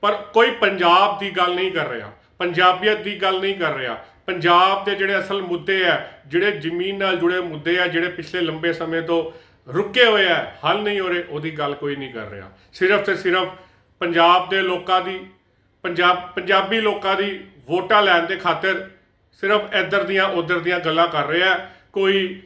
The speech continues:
ਤੀਰ ਕਮਾਨ ਦੇ ਨਿਸ਼ਾਨੇ ਲਾਉਣ ਦੀ ਗੱਲ ਕਰ ਰਿਹਾ, ਕੋਈ ਪੱਗ ਪਾ ਕੇ ਦਿਖਾਉਣਾ ਚਾਹ ਰਿਹਾ ਕਿ ਮੈਂ ਕਿੰਨਾ ਵੱਡਾ, ਅ, ਪੱਗ ਦਾ ਹਮਾਇਤੀ ਹਾਂ, ਕੋਈ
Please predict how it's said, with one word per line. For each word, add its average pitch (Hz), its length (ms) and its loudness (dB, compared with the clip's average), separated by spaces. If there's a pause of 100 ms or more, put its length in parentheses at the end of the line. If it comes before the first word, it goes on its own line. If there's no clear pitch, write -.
(100)
ਤੀਰ 196 240 -2
ਕਮਾਨ 185 340 2
ਦੇ 185 80 0
ਨਿਸ਼ਾਨੇ 170 420 -2
ਲਾਉਣ 175 240 2
ਦੀ 175 140 -2
ਗੱਲ 170 160 2
ਕਰ 175 160 2
ਰਿਹਾ, 170 400 2 (200)
ਕੋਈ 220 460 2 (260)
ਪੱਗ 208 240 2
ਪਾ 202 340 6
ਕੇ 214 200 4
ਦਿਖਾਉਣਾ 180 500 2
ਚਾਹ 196 220 4
ਰਿਹਾ 196 120 0
ਕਿ 202 160 -6
ਮੈਂ 196 160 -2
ਕਿੰਨਾ 190 240 -2
ਵੱਡਾ, 185 520 0 (260)
ਅ, 170 540 2
ਪੱਗ 196 400 -2
ਦਾ 180 200 6
ਹਮਾਇਤੀ 170 440 0
ਹਾਂ, 185 360 2 (140)
ਕੋਈ 247 380 2